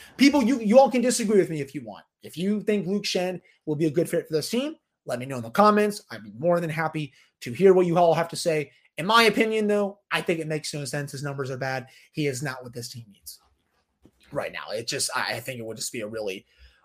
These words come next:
um, <clears throat> foolish acquisition, if you're asking me. But,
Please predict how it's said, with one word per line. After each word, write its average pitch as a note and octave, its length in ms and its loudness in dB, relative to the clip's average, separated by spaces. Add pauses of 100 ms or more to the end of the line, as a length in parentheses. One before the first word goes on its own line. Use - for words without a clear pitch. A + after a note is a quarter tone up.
(140)
um, G2 260 2 (220)
<clears throat> - 380 -4
foolish G#3 480 8
acquisition, B2+ 680 -4 (1040)
if D3+ 140 -4
you're B2+ 80 -6
asking A2+ 340 -12
me. F2 200 -14
But, - 260 -2